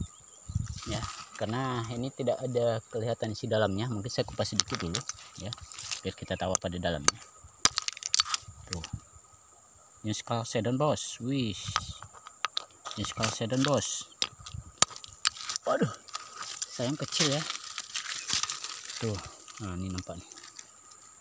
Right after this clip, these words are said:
Tuh, wih, jenis mantap nih. Bagus nih. Oke, kita kantong ya, Bos. Walaupun kecil ini bisa kita buatkan, eh, liontin ya, liontin. Oke, kita lanjutkan.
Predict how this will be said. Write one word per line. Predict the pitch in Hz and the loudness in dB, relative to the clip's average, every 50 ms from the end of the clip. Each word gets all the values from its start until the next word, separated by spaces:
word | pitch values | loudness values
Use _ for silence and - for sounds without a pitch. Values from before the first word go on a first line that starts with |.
| - - - | -12 -4 -2
Tuh, | 104 95 87 85 98 143 | -2 0 0 0 0 2
wih, | 180 185 180 175 175 156 | 2 4 4 4 4 2
jenis | 127 98 95 95 92 92 - - - - - - - | 0 -2 -2 -2 -2 -2 -4 -6 -8 -12 -16 -16 -14
mantap | 120 104 90 87 - 95 - | -12 -10 -10 -10 -10 -10 -10
nih. | 104 101 - - - - - - - - - - - - - - - - - - - - - - - - - - - - - - - | -12 -14 -14 -16 -20 -20 -20 -20 -20 -20 -20 -20 -20 -20 -18 -18 -18 -18 -18 -18 -18 -18 -18 -18 -20 -20 -18 -18 -18 -18 -18 -18 -14
Bagus | - - - - - - | -12 -12 -10 -10 -12 -14
nih. | - - - - - - - - - - - - - - - - - - - - - - - - - - - - - - - - - - - - - - | -16 -18 -18 -18 -18 -18 -20 -20 -18 -18 -18 -16 -16 -16 -16 -16 -16 -10 -8 -8 -8 -8 -10 -16 -18 -20 -8 -6 -6 -6 -6 -8 -14 -12 -12 -12 -10 -8
Oke, | 123 104 - - - | -8 -8 -8 -8 -8
kita | - 135 - | -6 -6 -4
kantong | - 170 175 - 180 160 135 | -4 -4 -2 0 2 2 2
ya, | 113 | 2
Bos. | 101 90 - - - | 0 -2 -4 -6 -4
Walaupun | 117 123 165 - 175 | -4 -4 -2 -2 -2
kecil | 156 143 127 - 131 123 | -2 0 0 0 2 2
ini | 147 185 | 4 4
bisa | 185 160 - - 180 | 2 2 2 2 2
kita | 165 - 151 160 | 0 2 4 4
buatkan, | 147 143 - - - 180 185 - - - - - - - - - - - - - - - - - - - - 143 | 4 4 4 2 4 4 4 4 2 -2 -6 -10 -10 -8 -8 -8 -8 -8 -8 -8 -8 -8 -10 -10 -10 -2 4 6
eh, | 139 143 143 143 139 135 135 127 120 | 8 8 10 8 8 6 4 4 4
liontin | 143 147 160 165 170 170 - 170 151 135 | 8 10 10 10 10 8 8 8 8 8
ya, | 127 - - - - - - - - | 8 8 4 -2 -8 -8 -8 -4 -2
liontin. | 131 127 123 123 - 123 101 92 - - - - - - - - - - - - - - - - - - - - - - - - - - - - | 0 0 0 2 0 0 -2 -2 -6 -12 -18 -18 -18 -18 -18 -20 -18 -16 -16 -14 -14 -8 -6 -6 -6 -6 -8 -16 -20 -20 -20 -20 -20 -18 -10 -6
Oke, | 147 170 - - 156 143 | -6 -4 -2 -2 -2 -2
kita | - 139 - | -2 -2 0
lanjutkan. | 147 156 151 151 165 - - 170 165 | 0 0 0 -2 -4 -4 -4 -2 -2